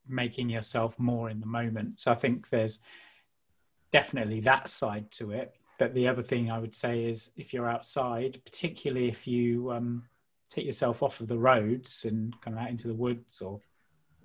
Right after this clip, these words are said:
<clears throat> mountains, wherever it is you are, then you've got other physical variables. Your ankles are gonna be moving differently, which in turn means your hips, your knees, your back,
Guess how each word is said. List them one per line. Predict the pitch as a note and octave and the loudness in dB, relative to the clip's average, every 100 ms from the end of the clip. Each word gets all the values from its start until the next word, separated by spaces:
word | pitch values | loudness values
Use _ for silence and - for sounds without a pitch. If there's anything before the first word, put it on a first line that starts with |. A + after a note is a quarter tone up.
| _ | _
<clears throat> | - - - | -10 -8 -8
mountains, | C#3 A#2+ B2 A#2+ B2 A#2+ | 0 2 2 0 -2 -2
wherever | A#2+ A#2 B2 | -2 -2 0
it | B2 | 0
is | A2+ | 0
you | A#2+ | 2
are, | A#2+ A#2 A#2 - - - _ - | 2 0 -4 -16 -20 -20 _ -2
then | B2+ B2 | 0 0
you've | A#2 - | -2 -2
got | C#3+ - | -2 -2
other | B2 B2+ A#2+ A2+ A2 _ _ - - _ _ _ | -4 -4 -2 -4 -4 _ _ -20 -20 _ _ _
physical | - B2 A#2+ - C3 A#2 A2+ - _ _ _ _ _ _ _ _ _ - | -6 -4 -4 -2 2 2 0 -8 _ _ _ _ _ _ _ _ _ 0
variables. | - C#3 D3 B2 B2 A#2 A#2+ B2 | 6 8 8 6 4 -2 -2 0
Your | B2 | 0
ankles | B2+ B2+ B2+ A#2 A#2 | 0 0 -2 -2 -2
are | |
gonna | A2 A2 | -2 -2
be | A#2+ A#2+ | 0 2
moving | A#2 A2+ A2+ | 2 2 -2
differently, | G#2+ A#2 - B2+ C#3+ A#2+ A2 | -4 -6 -6 -6 -2 0 0
which | A#2+ - - | -2 -6 -6
in | A#2 | -6
turn | A#2+ B2 A#2 A2+ | -2 0 2 2
means | A#2 A2 | -2 -2
your | A#2 | 0
hips, | C3+ C3+ - - - | 2 2 0 -6 -2
your | A#2 A#2 - - - - | -2 -2 -8 -20 -20 0
knees, | C#3+ C3+ A#2+ | 4 6 6
your | A#2+ | 2
back, | - C#3 | 2 2